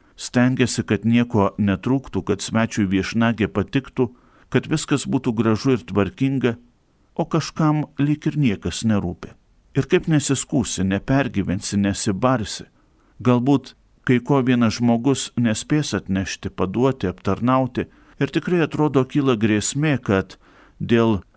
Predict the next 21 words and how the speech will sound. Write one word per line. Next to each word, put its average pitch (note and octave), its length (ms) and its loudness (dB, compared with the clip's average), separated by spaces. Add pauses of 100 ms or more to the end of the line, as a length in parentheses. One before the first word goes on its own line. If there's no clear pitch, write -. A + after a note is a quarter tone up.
(480)
virtuvinių A#2 720 2
ir G2 100 0
buitinių A#2 480 2
dalykų A2 480 2
šventė, A#2+ 640 0
kaip F2+ 180 -2
pats F2+ 220 -4
Jėzus, G#2+ 540 0 (500)
yra G#2+ 480 2
namuose G2+ 640 0
patirs G#2+ 500 -4
fiasko. - 600 -6 (640)
Tačiau C#3+ 240 2
Jėzus C#3+ 400 0
keistai D3+ 640 0 (400)
ir A#2+ 160 0
gal C3 240 4
net B2 240 2
grubokai B2 560 2
atsakydamas A2+ 800 0
į A#2 80 -2